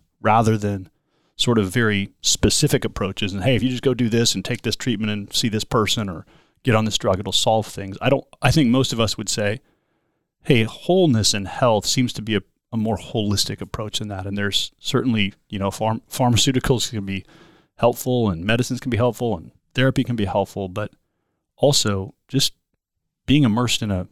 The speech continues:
community of people who love you seems to be a pretty important part of the equation. That's actually where this article ends up getting to later on. The article continues to review basically the history of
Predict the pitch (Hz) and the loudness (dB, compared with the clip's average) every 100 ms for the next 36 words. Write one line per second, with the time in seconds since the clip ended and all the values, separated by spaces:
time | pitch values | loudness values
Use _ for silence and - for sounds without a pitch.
0 | _ _ _ - 110 123 110 98 - - | _ _ _ -2 2 4 4 2 -2 -6
1 | 113 - 90 101 101 113 87 87 - _ | -6 -6 -6 -2 2 0 -2 -14 -16 _
2 | _ _ - - 135 131 - 110 107 - | _ _ -4 2 4 4 2 2 0 0
3 | 127 113 104 113 101 113 98 92 - 113 | -2 -2 -2 -4 -2 -2 0 -2 0 0
4 | 104 107 107 120 117 113 104 92 _ _ | 2 0 2 2 0 -2 -2 -4 _ _
5 | _ _ _ _ 113 107 - 110 101 98 | _ _ _ _ 2 4 4 2 0 -2
6 | 98 101 82 104 107 101 - 92 - _ | -4 -4 -4 -2 0 -2 -8 -10 -12 _
7 | _ _ _ - 113 90 95 90 87 _ | _ _ _ -4 0 2 0 -4 -10 _
8 | _ _ _ _ _ _ - 180 220 175 | _ _ _ _ _ _ 2 4 4 4
9 | 147 - 139 139 123 113 - 113 101 104 | 2 2 2 4 4 2 2 0 0 0
10 | 139 139 135 120 127 - 113 117 101 - | 2 2 2 2 2 2 2 2 2 2
11 | 147 - 107 107 - - _ - 123 123 | 0 0 0 -2 -4 -16 _ 2 4 4
12 | 110 - | 0 -6